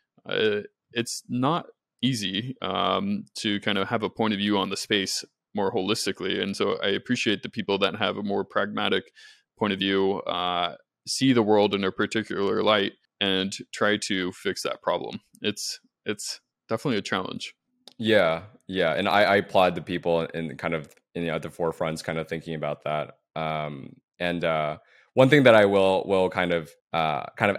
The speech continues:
Speaker 2: add on to, to my previous statement is that, uh, I think, like, the good thing about monolithic, I, I think general purpose monolithic is probably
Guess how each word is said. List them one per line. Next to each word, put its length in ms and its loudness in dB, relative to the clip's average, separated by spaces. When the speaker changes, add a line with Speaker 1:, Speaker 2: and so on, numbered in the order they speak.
Speaker 2:
add 200 4
on 180 2
to, 200 -8
to 160 -12
my 140 -4
previous 440 -4
statement 360 -4
is 140 -8
that, 360 -2
uh, 220 -4
I 60 0
think, 240 -2
like, 380 2
the 80 2
good 300 4
thing 140 6
about 340 6
monolithic, 680 0
I, 80 4
I 80 6
think 180 6
general 260 8
purpose 320 2
monolithic 580 -2
is 80 -12
probably 1080 2